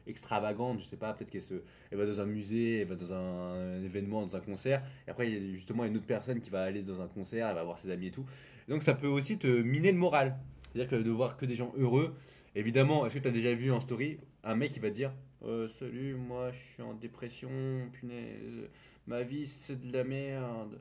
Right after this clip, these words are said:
Bah, <laughs> ça peut arriver, hein. Je pense que maintenant, on est dans un monde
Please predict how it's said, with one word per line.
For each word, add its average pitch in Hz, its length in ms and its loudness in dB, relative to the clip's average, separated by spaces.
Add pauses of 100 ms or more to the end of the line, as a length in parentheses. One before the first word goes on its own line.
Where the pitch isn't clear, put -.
(100)
Bah, 131 360 2 (300)
<laughs> 202 400 -2
ça 156 140 4
peut 151 100 6
arriver, 233 320 10
hein. 170 260 6
Je - 80 -20
pense 185 200 2
que 160 80 0
maintenant, 135 280 4
on 139 160 6
est 113 100 4
dans 107 100 0
un 113 80 4
monde 131 280 2